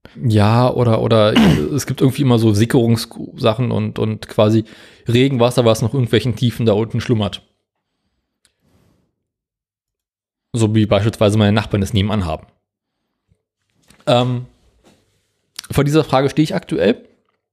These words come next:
Es kann also sein, dass ich jetzt einen Brunnen bohre und feststelle, okay, da ist nichts. Dann habe ich mehrere Tage Arbeit, äh,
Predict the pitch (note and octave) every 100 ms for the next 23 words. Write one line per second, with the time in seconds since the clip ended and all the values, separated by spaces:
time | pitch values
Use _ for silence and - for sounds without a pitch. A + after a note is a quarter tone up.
0 | _ _ _ _ - C3+ C#3+ C3 B2 C3
1 | C3 C3+ C3+ - C3 B2+ C3 C3 B2+ B2
2 | E3+ F3+ D#3 B2 E3+ G#3+ A#3 A3 - D#3
3 | - D#3 D3 C#3+ - C#3 - - E4+ -
4 | - - _ _ _ _ _ _ _ _
5 | - - - - _ _ _ _ _ -
6 | _ _ _ C3 B2 B2 C#3+ C#3 C#3+ C#3
7 | C3+ B2+ C3 - C3 D3+ D3+ - C3+ C3